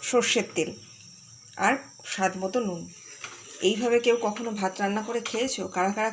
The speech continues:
খেয়েছো আমাকে জানাবে, এবং যারা খাওনি তারা অবশ্যই করে খেয়ে জানাবে কীরকম লাগলো।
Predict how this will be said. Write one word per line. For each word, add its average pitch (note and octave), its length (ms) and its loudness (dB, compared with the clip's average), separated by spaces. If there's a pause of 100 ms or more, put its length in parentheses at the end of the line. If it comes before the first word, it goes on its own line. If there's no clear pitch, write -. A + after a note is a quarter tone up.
খেয়েছো G3 300 0
আমাকে G#3 300 0
জানাবে, E3 320 -2 (1120)
এবং A3+ 220 6 (200)
যারা G#3 240 8
খাওনি A#3 440 4 (220)
তারা G#3 160 2 (120)
অবশ্যই A3+ 440 2
করে A#3+ 220 2
খেয়ে G3+ 300 2
জানাবে G3 380 2 (320)
কীরকম G3+ 380 0
লাগলো। D#3+ 320 -2